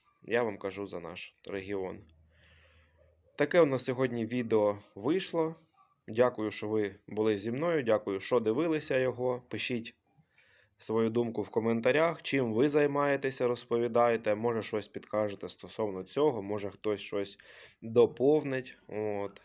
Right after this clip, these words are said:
Ставте лайки, підписуйтесь на канал і до зустрічі в нових відео.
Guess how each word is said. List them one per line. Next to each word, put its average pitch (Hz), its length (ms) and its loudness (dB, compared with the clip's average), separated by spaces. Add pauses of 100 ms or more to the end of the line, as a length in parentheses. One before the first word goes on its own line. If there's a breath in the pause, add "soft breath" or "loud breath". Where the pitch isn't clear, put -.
Ставте 117 500 2
лайки, 147 500 2
підписуйтесь 113 840 -8
на 107 120 -2
канал 151 500 -4 (460 loud breath)
і 165 180 -4
до 117 160 4
зустрічі 117 580 -4
в 101 60 -2
нових 104 560 -6
відео. 95 520 -8